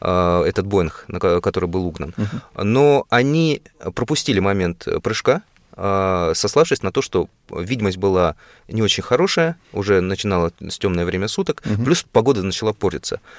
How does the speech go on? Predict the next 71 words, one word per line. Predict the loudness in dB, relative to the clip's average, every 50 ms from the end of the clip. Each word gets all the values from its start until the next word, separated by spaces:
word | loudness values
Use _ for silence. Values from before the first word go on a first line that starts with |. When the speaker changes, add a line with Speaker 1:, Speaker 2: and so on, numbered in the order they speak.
| -20 -6 -4
Speaker 1:
Опять | -4 2 4 4 4 4
же, | 2 -2 -4 -4
а, | -4 -2 0 0 2 2 2 2 0
вполне | 0 0 0 2 4
возможно, | 4 2 2 0 -2 -4 -6
что | -4 -2 -2
он | -2 -2 -4 -6
оп-, | -6 -6 -4
в | -6 -4 -2
затяжной | -2 0 0 0 2 2 2 2
прыжок, | 0 0 -2 0 2 2 2 2
да, | 0 -2 0
то | 0 -2
есть | -2 -2 -2
он | -2 -2 -2
не | -4
сразу | -2 0 0 0 2 2 0 2
Speaker 2:
Они, | 2 2
Speaker 1:
расстел | 4 4 4 4 4 4
Speaker 2:
может | 4 4 2 2
быть, | 0 2
Speaker 1:
парашют. |
Speaker 2:
просто | 2 2 2 4 4 2
и | 2 2
не | 4 4
ожидали | 4 4 2 4 4 4 4 4
того, | 4 2 -2
что | -2 0 0
он | 0 0
будет | 0 0 0 0
там | 2 0 0 2
Speaker 1:
Не | 2
Speaker 2:
выскочить. | 2 2 2 4 2 2 2
Speaker 1:
верили | 2 2 0 0
Speaker 2:
Да, | 2
Speaker 1:
просто, | 4 4 4 4
Speaker 2:
не | 4
Speaker 1:
да. | 4 4
Speaker 2:
верили, | 2 2 2 0
что | 0 2 0
он | 2
выскочит | 2 2 0 0 -4 -8 -10 -4 -4
оттуда. | -4 -2 -2 0 2 2
Они | 2 0
сопровождали | 0 0 4 4 4 6 6 4 2
самолет. | 2 2 2 2 4 4 2 0 -2 -6 -12 -20 -18 -18 -18 -20 -10 -4
Ну, | 0 2 4 4 4
а | 6 4 4
от | 2 2
самолета, | 0 0 2 2 2 0 0 2
ну, | 2 2
отделилась | 2 2 2 4 4 4 4 2
эта | 0 0 0
точечка, | 0 0 0 0 0 -2 -4 0 0
в | 0 0
Speaker 1:
Да, | 0 -2 -2
Speaker 2:
общем-то, | 0 0 0 0 0
Speaker 1:
что | 0 2 2 2
это | 2 2
Speaker 2:
да, | 2 2
Speaker 1:
могло | 2 2
Speaker 2:
что | 4 4
это | 4 4
Speaker 1:
быть? | 4 2 2
Speaker 2:
такое? | 4 4
На | 4 4
фоне | 4 2 2 2 4 4
леса, | 6 6 4 4 2 2
на | 0 0
фоне | 0 0 0 0 0
гор, | 2 4 4 4 4